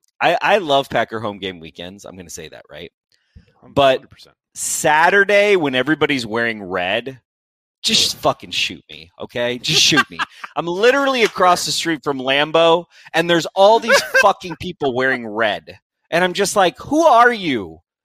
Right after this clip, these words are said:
Speaker 1: Nobody cares. Go to Madison. Go somewhere
Speaker 2: Well,
Speaker 1: else.
Speaker 2: somebody, all the people wearing red care. That's the point.
Speaker 1: Ugh.
Speaker 2: They care. I
Speaker 1: It's
Speaker 2: feel
Speaker 1: so
Speaker 2: you. I feel
Speaker 1: annoying.
Speaker 2: you.
Speaker 1: I hate it. I hate it. The other thing that I found out, and I know no one cares on this podcast, but, um,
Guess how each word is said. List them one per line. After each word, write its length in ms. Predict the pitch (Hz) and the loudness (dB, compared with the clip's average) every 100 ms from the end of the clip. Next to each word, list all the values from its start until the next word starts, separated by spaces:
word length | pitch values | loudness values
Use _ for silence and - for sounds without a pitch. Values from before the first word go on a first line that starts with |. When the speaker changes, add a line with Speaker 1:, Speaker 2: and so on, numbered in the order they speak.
| _ | _
Speaker 1:
Nobody 260 | 208 302 302 | -2 -2 -2
cares. 680 | - 294 330 277 165 113 - | -2 2 4 6 4 0 2
Go 160 | 220 | 4
to 60 | 302 | 4
Madison. 600 | 311 320 294 - 190 107 | 6 6 4 4 0 0
Go 180 | - 247 | 2 4
somewhere 320 | 330 311 302 | 4 4 6
Speaker 2:
Well, 240 | 294 302 147 | 8 6 4
Speaker 1:
else. 100 | 101 | -2
Speaker 2:
somebody, 140 | 117 117 - _ _ | -8 -10 -14 _ _
all 160 | 135 151 | -2 -2
the 60 | |
people 220 | 240 190 | -6 -8
wearing 240 | 190 220 226 | -6 -8 -10
red 180 | 233 339 - | -12 -14 -18
care. 240 | - _ _ _ _ | -20 _ _ _ _
That's 180 | - - | -20 -20
the 80 | 165 | -20
point. 220 | - 330 | -18 -6
Speaker 1:
Ugh. 400 | 175 165 147 123 98 | 0 2 2 0 -6
Speaker 2:
They 120 | - | -12
care. 180 | - - - - _ _ _ _ _ _ _ _ _ | -14 -18 -20 -20 _ _ _ _ _ _ _ _ _
I 60 | 175 | -16
Speaker 1:
It's 160 | - - | -12 -8
Speaker 2:
feel 100 | 349 | -6
Speaker 1:
so 20 | 392 | -6
Speaker 2:
you. 40 | |
I 20 | |
feel 80 | 302 | -6
Speaker 1:
annoying. 420 | 101 104 110 92 87 | -8 -10 -10 -12 -14
Speaker 2:
you. 60 | - | -12
Speaker 1:
I 100 | 190 | -10
hate 300 | 208 123 113 | -10 -12 -16
it. 260 | 82 - - _ - | -18 -20 -20 _ -6
I 100 | - | -4
hate 220 | 160 151 104 | -4 -6 -10
it. 80 | - 240 - | -14 -20 0
The 80 | 214 | 2
other 140 | 302 | 4
thing 220 | 285 269 | 2 0
that 100 | 240 | 2
I 80 | 208 | 2
found 320 | 208 196 190 | 2 0 2
out, 160 | 185 170 | 2 2
and 100 | 147 | -2
I 40 | |
know 140 | 143 151 | -4 -4
no 180 | 131 | -4
one 120 | 127 127 | -4 -6
cares 300 | 123 120 117 | -6 -6 -8
on 80 | |
this 100 | 113 | -10
podcast, 540 | - 104 107 123 120 - | -6 -6 -4 -4 -4 -4
but, 140 | 101 | -6
um, 320 | 101 98 90 | -4 -6 -8